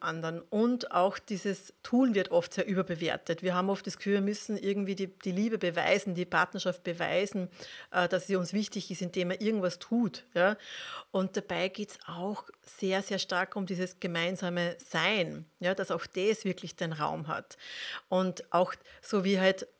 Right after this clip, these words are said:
in der, im Winter ist es halt vielleicht einmal ruhiger und da geht's nicht darum, so viel zu tun. Und genauso ist in der Beziehung, gibt's auch diesen Zyklus und diesen Bereich, diesen Raum,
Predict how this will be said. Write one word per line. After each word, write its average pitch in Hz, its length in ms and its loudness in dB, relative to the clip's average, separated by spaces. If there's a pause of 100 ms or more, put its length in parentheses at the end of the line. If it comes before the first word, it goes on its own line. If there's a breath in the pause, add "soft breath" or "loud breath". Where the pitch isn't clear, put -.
(100)
in 180 140 -4
der, 196 180 2
im 180 180 0
Winter 220 480 2
ist 208 140 -6
es 208 160 -4
halt 190 180 -2
vielleicht 196 300 -4
einmal 202 220 0
ruhiger 196 500 2
und 185 220 -4
da 185 80 2
geht's 185 240 -4
nicht 233 160 -4
darum, 180 240 0
so 185 100 -2
viel 180 240 -2
zu - 160 -8
tun. 170 400 -4
Und 165 140 -4
genauso 170 360 0
ist 202 160 0
in 190 100 0
der 190 80 0
Beziehung, 208 600 0
gibt's - 240 -12
auch - 240 0
diesen 190 340 -2
Zyklus 214 460 -2
und 185 140 -6
diesen 175 240 -4
Bereich, 175 560 2
diesen 175 260 -4
Raum, 165 460 2